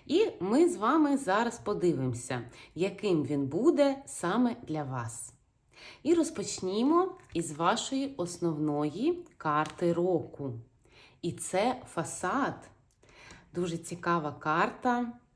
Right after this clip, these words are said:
І вона про, е, зв'язок ваш із вашою внутрішньою дитиною,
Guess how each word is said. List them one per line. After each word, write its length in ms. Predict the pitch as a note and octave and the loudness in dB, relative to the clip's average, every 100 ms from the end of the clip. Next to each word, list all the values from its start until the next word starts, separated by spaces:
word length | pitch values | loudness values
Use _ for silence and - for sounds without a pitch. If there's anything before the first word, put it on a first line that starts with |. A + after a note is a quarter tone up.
| _ - - - - - _ - | _ -20 -20 -20 -20 -20 _ -6
І 80 | |
вона 580 | F3 F#3+ G3 G3+ C4+ C4 - | -4 -2 0 4 4 2 -4
про, 680 | G3 G#3 A3 A3 G#3+ G3+ - - _ _ _ - | -2 2 4 4 2 -2 -8 -20 _ _ _ -8
е, 120 | D#3+ | -6
зв'язок 840 | D#3+ E3 G3+ - F3+ G#3 - - E3 | -4 -2 -2 0 0 2 2 -2 -10
ваш 440 | D#3 F#3 E3 C3 - | 2 4 4 0 -8
із 180 | - C3+ | -10 -4
вашою 380 | E3 E3+ - E3+ | -2 -2 -2 -2
внутрішньою 720 | D#3+ F3 F3 E3 - D#3+ D#3 | 2 0 0 -6 -2 -2 -2
дитиною, 760 | C#3+ - - A3 C4+ F#3 C3 | -4 -6 -2 2 2 2 -2